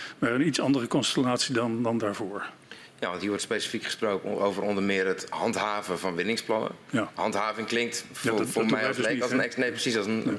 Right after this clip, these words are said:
Speaker 2: buitengewoon toezichthoudende taak.
Speaker 1: Ja, absoluut, ja.
Speaker 2: Ehm, en die gezamenlijke beoordeling van winningsplannen, was dat vooral ingegeven vanuit het, eh, het expertise of wat was daar de
Speaker 1: Ja, het was een heel, heel prag-, pragmatische, ik denk toch ook weer een voortzetting van de samenwerking die we daarvoor hadden,
Speaker 2: Ja.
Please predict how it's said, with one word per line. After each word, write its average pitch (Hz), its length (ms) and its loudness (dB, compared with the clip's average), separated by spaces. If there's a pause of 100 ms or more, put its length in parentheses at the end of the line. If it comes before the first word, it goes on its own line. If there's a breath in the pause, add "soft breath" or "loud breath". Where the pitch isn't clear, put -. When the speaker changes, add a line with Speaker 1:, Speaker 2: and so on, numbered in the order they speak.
Speaker 2:
buitengewoon 113 360 0
toezichthoudende 117 580 0
taak. - 380 -4
Speaker 1:
Ja, 104 200 -2 (260)
absoluut, 104 380 -4
ja. 90 200 -6 (440 loud breath)
Speaker 2:
Ehm, 113 880 2 (800 loud breath)
en 113 440 -2
die 107 140 0
gezamenlijke 131 460 0
beoordeling 117 460 4
van 113 100 2
winningsplannen, 98 600 0 (140)
was 101 120 -2
dat 117 140 2
vooral 107 240 2
ingegeven 104 580 0
vanuit 101 320 -2
het, 101 180 -4
eh, 95 220 0
het 101 240 0 (320)
expertise 127 460 -2
of 107 80 2
wat 113 140 -2
was 107 100 0
daar 110 200 -2
de 107 260 0 (280)
Speaker 1:
Ja, 165 200 2
het 135 120 -2
was 123 140 2
een 131 60 2
heel, 127 240 2
heel 123 160 2 (220)
prag-, - 280 -2 (260)
pragmatische, 123 600 2
ik 107 100 0
denk 123 180 2
toch 117 100 0
ook 127 120 0
weer 123 140 4
een 117 80 0
voortzetting - 840 0
van 123 180 0
de 117 140 2
samenwerking 117 680 0
die 131 100 -6
we 117 60 -4
daarvoor 123 360 2
hadden, 110 300 -2
Speaker 2:
Ja. 101 160 0